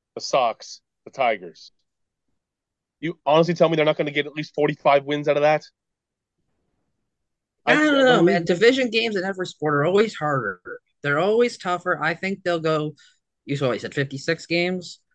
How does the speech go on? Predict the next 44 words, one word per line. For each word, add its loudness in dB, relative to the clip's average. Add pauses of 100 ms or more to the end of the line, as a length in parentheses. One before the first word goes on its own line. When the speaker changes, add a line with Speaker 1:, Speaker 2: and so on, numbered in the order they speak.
(400)
Speaker 1:
I'm -6
Speaker 2:
I'd 4
Speaker 1:
calling 4
Speaker 2:
say 0
Speaker 1:
forty-five -8
Speaker 2:
probably 2
Speaker 1:
numbers. -2
Speaker 2:
thirty-five 0
to -10
thirty-eight -6
wins -16
they'll -12
get -10
in -12
their -20
division. -20 (1300)
Speaker 1:
But 2
still, 2
and, -12 (160)
and -4
you -2
know 2
what? 4 (100)
But -2 (220)
there's 2
a 8
lot 4
of -6
bad 4
teams -2
around 4
baseball -2
that -4
they're 2
gonna -2
play 2
a 4
lot 2
and -4
they're -8
gonna -8
beat -8
up -2
on. -4